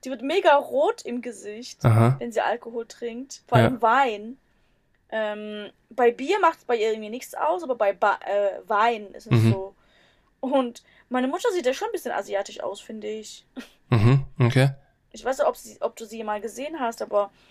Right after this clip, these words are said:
Speaker 1: sie, ja, also sie hat so ein bisschen so asiatische Züge, so
Speaker 2: Hm.
Speaker 1: fast. Und ich meine, sie ist ja aus der Türkei und so Anatolien, so
Speaker 2: Mhm.
Speaker 1: Mitte Türkei. Das ist
Speaker 2: Ja,
Speaker 1: schon ein
Speaker 2: also
Speaker 1: bisschen
Speaker 2: es
Speaker 1: näher
Speaker 2: ist
Speaker 1: dran an Asien.
Speaker 2: Ja.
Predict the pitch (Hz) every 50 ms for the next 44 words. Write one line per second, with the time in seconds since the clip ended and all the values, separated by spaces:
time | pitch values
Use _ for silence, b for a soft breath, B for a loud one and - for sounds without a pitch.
0 | b b b b b b - - - 226 214 208 202 - - - - - _ _
1 | - 202 214 220 226 220 220 214 214 _ - - 220 214 214 233 233 220 - 233
2 | 220 247 240 - - - 381 392 403 427 427 - _ b b b b b b b
3 | _ - - - - - - 254 262 285 339 339 - - - _ - - - -
4 | 370 - - - 247 226 214 214 208 220 233 226 226 220 226 - - - - -
5 | - 214 214 214 214 214 214 208 - - b b b b b b b b b b
6 | b b - - - 214 220 220 202 214 226 240 - - 277 254 247 240 240 240
7 | 220 220 226 - 220 - - 226 - - - 214 202 214 254 294 349 339 277 233
8 | 220 214 196 _ - - _ _ _ _ _ _ _ _ _ _ _ _ _ _
9 | _ - - - - - 202 196 196 - - 220 214 233 233 277 294 320 339 339
10 | 349 339 - - - 269 269 - - 320 - _ _ - 123 110 110 110 110 -
11 | - 233 240 - 269 - - 262 - - 269 254 254 262 262 277 277 - - 226
12 | 233 - - 117 120 131 - - 135 135 131 131 123 107 104 - 117 - - 233
13 | 226 262 269 262 - - 202 220 220 - 226 214 214 220 214 - - 127 120 120
14 | 139 -